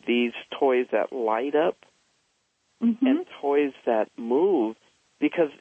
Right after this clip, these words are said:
Speaker 1: one of the things that uh, we as eye doctors have found is that the number one cause of vision impairment among children is called neurological vision impairment, meaning that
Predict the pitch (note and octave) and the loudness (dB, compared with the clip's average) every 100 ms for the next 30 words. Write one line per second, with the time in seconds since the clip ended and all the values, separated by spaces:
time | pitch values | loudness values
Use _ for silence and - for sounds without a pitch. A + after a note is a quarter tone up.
0 | _ - C3+ C3+ F#3+ G#3 F#3 D#3+ D#3 D3 | _ -12 0 2 2 -2 -2 0 -2 -4
1 | - A2+ G2+ _ _ - - - - A2+ | 0 0 0 _ _ -6 -4 -8 -12 -4
2 | B2+ C3+ A#2+ A2 A2 D3 C3+ G#2+ - G2+ | 0 2 2 2 -2 0 0 -2 -4 -4
3 | - G2+ - D3 D#3 E2 F2+ - F#2+ G#2 | -2 -6 -2 -2 0 0 -2 -4 -4 -4
4 | - A2+ G2 _ _ _ _ _ _ _ | 0 0 -2 _ _ _ _ _ _ _
5 | _ _ _ _ A#2+ A#2+ C3+ G#3+ B3 G#3+ | _ _ _ _ -2 2 0 0 0 2
6 | G#3+ G3 - E3+ E3+ E3 - A#2+ A#2+ D3+ | 0 0 -2 0 2 0 -2 -2 2 0
7 | - C3 A#2+ B2+ B2 B2 A2+ - A2 A2 | 2 -2 -2 -2 -2 0 -2 -2 0 -2
8 | G#2+ - F#3+ G3 - E2+ - - _ _ | -2 -2 2 2 2 -4 -4 -14 _ _
9 | _ _ _ C3 A#2+ - - C3 B2 A#2+ | _ _ _ 0 0 -2 -4 0 0 -2
10 | A2+ - _ _ - A#2+ C3+ D#3+ D3 C#3 | -6 -20 _ _ -8 -2 0 2 2 2
11 | C3 C3 C3+ - A#2+ A#2 A2+ A#2 A2 A2+ | 0 -2 -6 -2 0 0 -2 -4 -8 -6
12 | A2 F#2+ - _ _ _ _ - C3+ F#3+ | -4 -4 -8 _ _ _ _ -2 0 4
13 | F3 B2 G2 D#2+ | 2 2 0 0